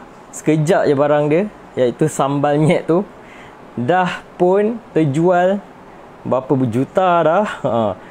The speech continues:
sekejap je. Sampai kan, apa, ada orang tiru lah, apalah, macam-macam isu. Ha, bayangkan macam mana powernya personal branding tu. Ha, padahal kita tak kenal pun sambal nyet ni apa, tapi disebabkan dia dimasak oleh Khairul Amin,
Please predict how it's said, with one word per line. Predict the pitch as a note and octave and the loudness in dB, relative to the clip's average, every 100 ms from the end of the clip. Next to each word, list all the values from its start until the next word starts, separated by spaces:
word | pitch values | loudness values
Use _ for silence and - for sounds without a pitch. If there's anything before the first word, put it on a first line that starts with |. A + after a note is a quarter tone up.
| - - | -20 -18
sekejap | - F3+ E3 E3 F3 - | -2 0 0 0 0 2
je. | A2+ G2 - - - - - - - | 0 -2 -8 -20 -20 -20 -20 -20 -6
Sampai | B2 B2 - D3+ | -6 -4 -2 -2
kan, | D3 D#3 D3+ D3+ | 0 2 2 0
apa, | D3+ G3 D#3 A2+ | 0 0 2 2
ada | B2 C#3 B2 A2 E2+ | 2 2 2 2 2
orang | A2+ A#2+ A#2 | 0 2 0
tiru | A2+ A#2+ C#3 C#3+ C3+ | 0 2 2 2 2
lah, | C3 C3 A#2+ | 2 0 0
apalah, | C#3 B2 | 0 0
macam-macam | A#2 A#2+ A#2+ A#2+ | 0 -2 0 -2
isu. | A#2 A#2 G2 | -2 -4 -4
Ha, | G2 G2+ G2 - | -2 -2 -4 -8
bayangkan | G2+ G2+ A#2+ C3+ C3+ C3 G#2+ - - - - | -4 0 2 2 0 0 -2 -6 -18 -18 -6
macam | G#2+ - B2 | -4 -2 0
mana | C3 | 0
powernya | C3 - A#2 C#3 D3+ C3 A#2 | 0 0 0 2 2 2 0
personal | A#2 B2 A#2 | -2 0 2
branding | A#2 A#2+ A#2+ A2+ | 2 2 0 0
tu. | A2 D3+ - - | 0 -4 -8 -10
Ha, | - G#2 G2 G2 - | -2 -2 -2 -6 -4
padahal | A#2 D#3 | -2 -2
kita | D#3+ F#3 | -2 -2
tak | A2+ | 0
kenal | F#3 F3 B2+ | 0 0 2
pun | E3 E3 B2+ - | 2 0 -2 -6
sambal | - C3+ C3 B2 | -6 -2 0 0
nyet | D3+ F3 | 2 2
ni | G3+ | 0
apa, | F3 - G3+ D3 C3+ | 0 0 0 0 -2
tapi | A2+ - | -4 -2
disebabkan | D3+ D3 C3 F#2+ F3 F3+ F3 - - - | -2 0 -2 -2 0 -2 -4 -12 -16 -4
dia | C3 | 0
dimasak | C3+ C#3 C#3+ - C3+ | 2 2 0 -2 0
oleh | G2+ C3 B2+ | 0 0 0
Khairul | B2 B2 B2 | 0 2 2
Amin, | G#2+ A2 C3+ G3+ C4+ | 2 2 2 2 0